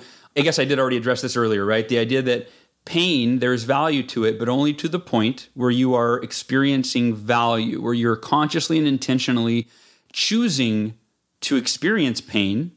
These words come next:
or allowing yourself to experience pain because it is serving you.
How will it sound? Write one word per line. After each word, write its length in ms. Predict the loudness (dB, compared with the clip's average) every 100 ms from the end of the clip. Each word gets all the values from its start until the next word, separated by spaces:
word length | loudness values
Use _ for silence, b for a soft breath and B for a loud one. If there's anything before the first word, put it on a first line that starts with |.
| -2
or 120 | 2
allowing 420 | 2 2 0 2
yourself 320 | 0 0 -2 -2
to 80 |
experience 420 | -6 -4 -2 -2 -2
pain 440 | 0 2 2 0 B B
because 340 | -4 0 0 2
it 100 | 2
is 180 | 0 0
serving 680 | -2 0 0 0 -2 0
you. 300 | -2 -6 -12